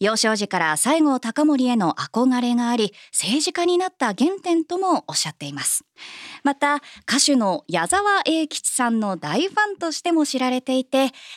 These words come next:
永田町矢沢会の会長を務められている古川さんです。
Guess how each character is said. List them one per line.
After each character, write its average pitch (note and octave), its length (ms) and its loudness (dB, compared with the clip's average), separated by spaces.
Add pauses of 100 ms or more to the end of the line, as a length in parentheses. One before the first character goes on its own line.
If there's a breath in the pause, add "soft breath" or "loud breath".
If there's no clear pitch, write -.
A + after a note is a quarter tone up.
永 F#3+ 240 -2
田 A3+ 160 0
町 G3 320 0
矢 E3 180 -2
沢 G4 300 0
会 D4+ 240 0
の D4+ 180 2
会 B3 280 -4
長 G4 240 0
を F#4 60 -2
務 E4+ 280 0
め - 20 2
ら E4 100 0
れ D4+ 120 0
て C#4 140 -4
い C4 120 0
る D#4 180 0
古 E3+ 300 -8
川 C#3+ 240 -8
さ B2+ 160 -4
ん - 140 -8
で C3+ 160 -2
す。 - 160 0